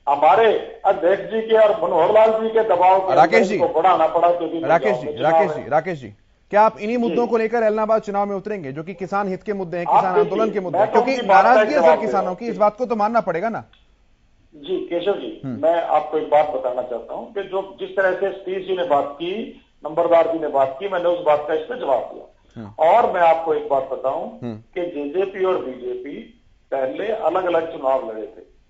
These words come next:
Speaker 1: और इस बारी एक और एक ग्यारह
Speaker 2: हम्म।
Speaker 1: होकर के चुनाव लड़ेंगे
Speaker 2: हम्म।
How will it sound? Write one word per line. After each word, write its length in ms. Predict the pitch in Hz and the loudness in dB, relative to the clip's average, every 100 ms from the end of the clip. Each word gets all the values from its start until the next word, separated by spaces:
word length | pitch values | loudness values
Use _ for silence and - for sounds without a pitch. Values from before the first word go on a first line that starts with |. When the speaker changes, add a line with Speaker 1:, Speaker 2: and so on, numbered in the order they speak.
| _ | _
Speaker 1:
और 340 | 156 170 - 196 | 2 2 0 -10
इस 160 | 208 170 | -12 -4
बारी 340 | 143 135 220 - - | -2 -2 -4 -8 -8
एक 380 | 160 196 214 202 | 0 2 2 4
और 240 | 190 175 | 4 4
एक 280 | - - 113 | 0 -8 -2
ग्यारह 340 | 143 170 190 160 - - - | 2 6 6 4 2 -8 -14
Speaker 2:
हम्म। 120 | 123 120 | -8 -2
Speaker 1:
होकर 320 | 156 175 175 | 0 2 0
के 220 | 170 160 | -2 -6
चुनाव 380 | 139 127 117 113 | -4 -2 -2 -6
लड़ेंगे 380 | 113 120 156 202 | -6 -6 -4 -4
Speaker 2:
हम्म। 140 | 113 | -6